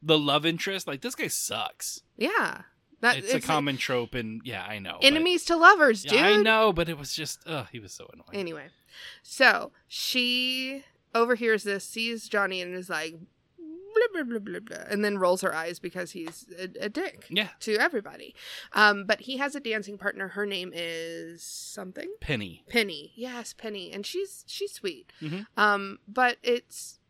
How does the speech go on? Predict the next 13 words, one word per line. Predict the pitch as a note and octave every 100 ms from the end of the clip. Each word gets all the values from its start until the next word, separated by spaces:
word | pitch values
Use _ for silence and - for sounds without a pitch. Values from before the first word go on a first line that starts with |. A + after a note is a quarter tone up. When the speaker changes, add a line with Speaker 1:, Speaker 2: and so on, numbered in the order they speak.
| _ _
Speaker 2:
the, | G#3 A#3 A3+
the, | G3+ G#3+ -
the | A3
style | G#3 - A3 A#3 B3
of | A#3
dance | G3 G3 G3 F#3+
and | F#3
the |
way | F3 F3+ F3+
they | F#3 F#3
dance, | D#3+ D#3+ D#3+ D3+ - -
it | F#3 F3+ -
is | F3+ F3 E3+ E3 E3 - - -